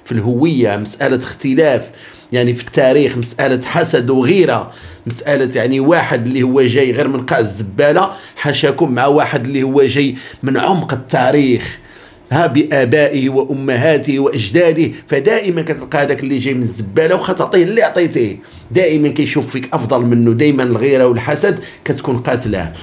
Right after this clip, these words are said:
ولهذا لا يؤمن جانبه البتة. موضوع خفيف ظريف للنقاش، وخاص بكم نتوما المغاربة، وبغيتكم تصنتوا مزيان باش تردوا عليا.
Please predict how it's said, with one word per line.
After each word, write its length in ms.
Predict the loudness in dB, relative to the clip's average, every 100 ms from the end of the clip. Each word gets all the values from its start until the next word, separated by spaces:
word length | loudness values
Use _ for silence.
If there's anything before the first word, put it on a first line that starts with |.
| -2
ولهذا 680 | 2 4 4 2 2 -2 -6 -6
لا 220 | 0 4
يؤمن 500 | 4 2 2 2 0
جانبه 560 | 0 0 0 0 0 -2
البتة. 480 | -2 -6 -4 -4 -4 -8 -20 -6
موضوع 420 | 0 2 2 2 0
خفيف 340 | 0 -2 -2
ظريف 320 | -2 -2 -2
للنقاش، 760 | -2 0 0 -2 -6 -6 -8 -8 -4
وخاص 500 | -2 0 -2 -2 -2
بكم 300 | -2 0 0
نتوما 320 | 2 2 2
المغاربة، 540 | 0 -2 -4 -4 -8 -10 -10 -12 -16 -18 -8
وبغيتكم 420 | -2 0 0 -4
تصنتوا 500 | -4 -2 0 0 0
مزيان 500 | 0 0 0 0 -2 -8 -14 -16 -16 -6
باش 220 | -4 -2
تردوا 420 | 0 0 2 0
عليا. 300 | 0 -4 -8